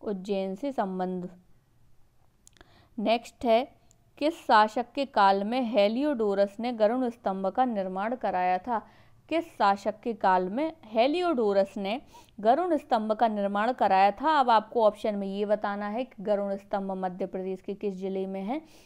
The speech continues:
तो दोस्तों, गरुण स्तंभ मध्य प्रदेश के विदिशा जिले में स्थित है।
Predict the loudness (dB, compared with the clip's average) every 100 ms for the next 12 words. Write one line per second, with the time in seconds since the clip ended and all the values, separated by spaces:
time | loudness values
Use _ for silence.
0 | _ -8 -6 -6 -6 -6 -2 -2 -2 -4
1 | -6 -6 -6 -6 -6 -4 -4 -4 -6 -8
2 | -6 -6 -6 -6 -4 -4 0 -2 -2 -4
3 | -4 -4 -6 -6 -6 -6 -2 -2 -2